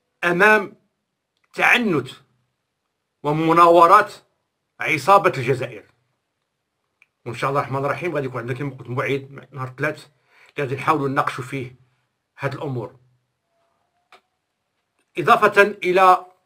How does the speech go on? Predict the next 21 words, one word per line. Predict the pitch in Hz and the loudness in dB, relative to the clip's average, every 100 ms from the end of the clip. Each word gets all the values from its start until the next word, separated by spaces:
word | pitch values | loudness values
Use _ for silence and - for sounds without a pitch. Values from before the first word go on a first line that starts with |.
| _ _ _ _ _ 127 | _ _ _ _ _ -16
الحلقات | - 175 180 196 | -4 -2 2 2
اللي | 147 143 | 0 0
كنديروها | 165 156 147 156 170 - _ _ _ _ _ _ | 0 2 4 4 2 -4 _ _ _ _ _ _
اللي | 143 143 | -10 -4
كنشرحوا | 160 - 127 - | -4 -6 -10 -4
فيها | 170 143 | -2 -2
مجموعة | 127 127 190 185 160 | -2 -4 2 2 2
من | |
الأمور، | 165 180 165 | -2 -6 -8
كنفتحوا | - 139 - 135 | -8 -12 -12 -14
فيها | 127 143 156 175 - _ _ _ _ _ _ _ _ _ _ _ _ _ _ _ - | -8 2 4 4 0 _ _ _ _ _ _ _ _ _ _ _ _ _ _ _ -10
مناورات | 147 156 156 151 151 165 - - _ _ _ _ _ _ _ _ _ - | -4 0 2 4 6 4 2 -14 _ _ _ _ _ _ _ _ _ -8
عصابة | 117 139 180 175 156 | -6 -2 0 0 -2
الجزائر | 123 117 139 143 | -6 -6 -6 -6
اللي | 135 | -8
كنقول | 135 123 117 117 | -6 -6 -4 -4
أنا | 117 117 - _ _ _ _ _ _ _ _ _ | -4 -8 -12 _ _ _ _ _ _ _ _ _
ما | 123 117 | -8 -6
غاتدي | 117 117 - 117 | -6 -10 -12 -12
غير | 101 | -12
البرد. | - - | -16 -20